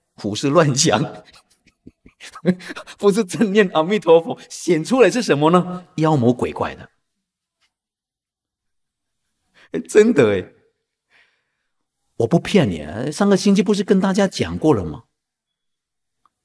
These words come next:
洋人呢，那个学神通的，他为什么会学佛？就是因为看到很多那些念佛的人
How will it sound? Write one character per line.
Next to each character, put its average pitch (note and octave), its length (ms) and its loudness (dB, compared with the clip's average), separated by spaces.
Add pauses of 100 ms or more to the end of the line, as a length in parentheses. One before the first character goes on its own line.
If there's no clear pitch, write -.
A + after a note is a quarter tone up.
(100)
洋 D3 320 2
人 G#2+ 260 -2
呢， G2 180 -6 (520)
那 G3+ 100 0
个 G#3+ 80 2
学 C#3+ 240 -2
神 B2+ 220 2
通 G3 260 -2
的， D#3 220 -4 (400)
他 F#3 140 -6
为 B3+ 140 2
什 D#3 160 0
么 C#3+ 80 2
会 G3+ 140 4
学 C3+ 260 0
佛？ G2 240 -6 (160)
就 A#3 80 -2
是 A#3 120 0
因 A3+ 160 2
为 A3 80 4
看 A3 240 0
到 A3 100 0
很 A#3+ 260 0
多 F#3 140 -2
那 G3+ 140 0
些 G3+ 160 -2
念 A3+ 200 4
佛 B2 160 0
的 C#3 120 2
人 A#2+ 200 0